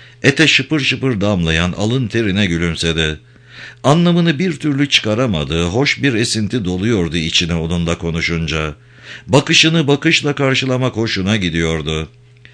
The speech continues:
Dev bir kartal yuvasında onunla yaşamak,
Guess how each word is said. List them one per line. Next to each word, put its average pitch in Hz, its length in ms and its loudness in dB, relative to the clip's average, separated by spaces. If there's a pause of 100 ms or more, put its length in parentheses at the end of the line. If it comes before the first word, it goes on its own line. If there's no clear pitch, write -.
(320)
Dev 160 360 6
bir 160 160 4
kartal 131 540 0
yuvasında 80 640 -2
onunla 104 440 0
yaşamak, 82 560 0